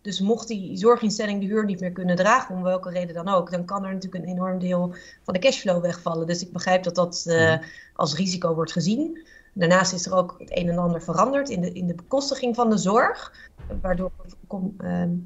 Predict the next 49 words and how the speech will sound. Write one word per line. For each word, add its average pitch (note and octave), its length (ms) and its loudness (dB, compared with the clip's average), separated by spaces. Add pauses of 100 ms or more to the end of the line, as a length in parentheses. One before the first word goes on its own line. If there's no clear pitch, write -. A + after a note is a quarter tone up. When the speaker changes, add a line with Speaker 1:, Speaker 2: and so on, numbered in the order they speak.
(100)
Speaker 1:
de F#3 120 -10
corporaties F#3+ 560 4
ook F3 140 -2
geconfronteerd A3+ 640 -2
werden A3+ 380 2
door G3+ 120 -4
de F#3+ 60 -6
zorginstelling G3 640 2
van, G3 100 -4
eh, G3 80 -2 (460)
het - 180 -6
is F#3+ 80 2
niet F#3+ 160 4
meer F#3+ 120 4
op F3 60 4
basis F#3 240 4
van F#3 120 2
nakalculatie, F3+ 1080 2 (300)
ehm, E3 360 -8 (140)
maar F3 160 2
wij F3+ 80 4
moeten F3+ 200 0
goed G#3+ 160 -6
kijken G3 280 4
wat F#3 140 -2
voor F3+ 100 0
budgetten G#3 400 0
wij F#3 180 4
beschikbaar F3+ 460 -2
hebben E3+ 240 2
om E3+ 300 -2
aan E3 160 0
huur F3+ 180 2
te F3 100 -8
betalen. A3+ 500 2 (400)
Dus, F#3+ 260 -6
eh, F2 260 2 (440)
dat G3+ 140 -4
heeft G#3 300 0
ook F#3+ 100 -6
voor G3 140 -4
veel G3+ 220 4
huurders G3 340 4
wel F#3+ 300 6
ervoor F3+ 220 2
gezorgd F3+ 420 4
dat F3 200 2
er, E3 140 -2
eh, E3 340 -2